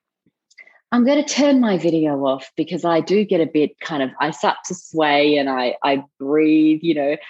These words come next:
and I don't wanna distract you. So let me turn my video off. And when you're ready,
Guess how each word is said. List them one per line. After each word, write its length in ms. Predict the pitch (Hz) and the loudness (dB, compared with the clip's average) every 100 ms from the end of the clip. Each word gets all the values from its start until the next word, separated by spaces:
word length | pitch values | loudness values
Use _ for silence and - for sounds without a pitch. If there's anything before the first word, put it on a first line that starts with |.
| - - | -12 -4
and 100 | 196 | 0
I 120 | 196 | 0
don't 240 | 226 226 | 0 0
wanna 200 | 196 190 | 0 -2
distract 680 | 165 156 - 160 143 - - | -2 -6 -6 -4 -4 -6 -6
you. 160 | 139 135 | -4 -4
So 300 | - 147 147 - - - | -4 -4 -4 -10 -18 -2
let 320 | 208 233 254 | 0 2 0
me 80 | 277 | -2
turn 260 | 269 214 185 | 0 0 0
my 140 | 156 | -2
video 420 | 143 143 135 131 | -4 -4 -4 -4
off. 280 | 127 127 135 - - _ _ _ _ _ _ _ _ _ _ _ | -4 -6 -8 -18 -20 _ _ _ _ _ _ _ _ _ _ _
And 300 | 165 165 175 165 - | -2 0 0 -2 -8
when 340 | - 190 233 269 | -4 0 2 4
you're 160 | 254 | 2
ready, 680 | 170 156 151 135 98 170 - | 0 0 0 0 -2 -6 -14